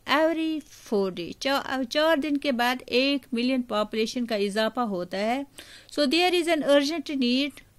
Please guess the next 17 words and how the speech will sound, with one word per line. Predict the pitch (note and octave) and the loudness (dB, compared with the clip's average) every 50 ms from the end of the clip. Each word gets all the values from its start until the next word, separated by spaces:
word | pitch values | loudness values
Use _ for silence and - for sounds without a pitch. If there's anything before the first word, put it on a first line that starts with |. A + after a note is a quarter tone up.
| - - _ - _ - | -20 -20 _ -12 _ -2
to | A#3+ A#3 | -2 -2
control, | A#3 - A3+ A3 G#3+ G#3 - A#3+ A#3 B3 C#4 C#4 C#4 - - | 0 0 0 0 0 0 0 0 0 2 0 0 -4 -4 -2
control | A#3+ A#3+ A#3 A3 B3 A#3+ B3+ C#4 C#4+ - - | 0 0 0 0 0 0 0 0 -2 -4 -4
our | A3 A3+ G#3+ A#3+ - - _ _ - | -4 -2 -2 -2 -4 -6 _ _ -2
population। | G#3+ G#3 G3 - - D#3 - - - - - C#4 _ _ _ _ _ - - _ _ _ _ _ _ _ _ _ _ _ _ _ _ _ _ _ - - _ _ _ _ _ _ _ _ _ - | -2 -2 -2 -2 -6 -10 -10 -10 -12 -16 -18 -20 _ _ _ _ _ -20 -20 _ _ _ _ _ _ _ _ _ _ _ _ _ _ _ _ _ -20 -20 _ _ _ _ _ _ _ _ _ -6
तो | - A3 | -4 -2
हमारी | G#3+ A3+ B3 A#3+ B3+ C#4 D4 D#4 D#4+ | 0 0 2 4 4 4 4 4 4
भी | C4+ C#4+ | 2 2
जिम्मेवारी | B3+ A#3+ B3+ B3 B3 C4 C4 C4+ C4+ C4+ C#4 C4+ | 2 2 2 4 4 6 6 6 6 6 4 4
बनती | G#3+ G#3 G#3 G#3 G3+ - B3+ B3+ B3 | 4 2 0 0 0 0 0 2 2
है | A3+ G#3 G#3 G#3+ B3 B3 A#3+ - | 2 2 0 0 -2 -6 -8 -4
कि | A#3 A3 | -2 -2
हम | G#3 G3+ A3+ A3+ A3+ | -2 0 0 0 0
किस | A3 A3 - B3 B3 B3 | -2 -2 -2 -4 -2 0
तरह | - A#3+ A3 A3+ | 0 0 2 0
से | A3 - - G3 G3 G3+ A3 C4 - - - - - - - - - _ _ _ _ _ _ _ _ - | 0 0 0 0 0 0 -2 -6 -12 -18 -20 -20 -20 -20 -20 -20 -20 _ _ _ _ _ _ _ _ -4
अपनी | - A3 A3 A3 - B3 B3 C4 C4 B3+ A#3+ A3+ A3 G#3+ - | 0 0 0 2 2 4 6 6 6 6 4 2 0 -2 -6